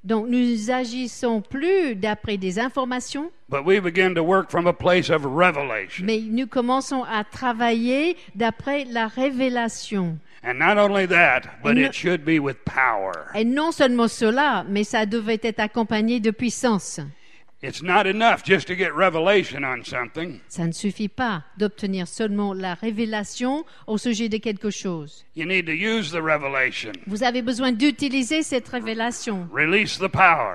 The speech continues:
Speaker 1: et de relâcher la puissance
Speaker 2: and reflect the kingdom of
Speaker 1: et
Speaker 2: God.
Speaker 1: de refléter le royaume de Dieu.
Speaker 2: Mm. Can you say amen
Speaker 1: Est-ce
Speaker 2: this
Speaker 1: que vous
Speaker 2: morning?
Speaker 1: pouvez dire amen ce matin ?
Speaker 2: Hallelujah.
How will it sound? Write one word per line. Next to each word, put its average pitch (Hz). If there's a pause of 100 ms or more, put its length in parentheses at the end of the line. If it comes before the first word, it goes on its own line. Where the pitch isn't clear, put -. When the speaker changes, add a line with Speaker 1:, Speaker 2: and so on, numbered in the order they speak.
(140)
Speaker 1:
et 220
de 240
relâcher 294
la 269
puissance 254
Speaker 2:
and 139
reflect 160
the 135
kingdom 151
of 120
Speaker 1:
et 123
Speaker 2:
God. 233
Speaker 1:
de 240
refléter 247
le 220
royaume 208
de 185
Dieu. 160 (240)
Speaker 2:
Mm. 143 (640)
Can 156
you 170
say 190
amen 196
Speaker 1:
Est-ce 262
Speaker 2:
this -
Speaker 1:
que 311
vous 302
Speaker 2:
morning? 330
Speaker 1:
pouvez 294
dire 302
amen 311
ce 349
matin ? 294
Speaker 2:
Hallelujah. 165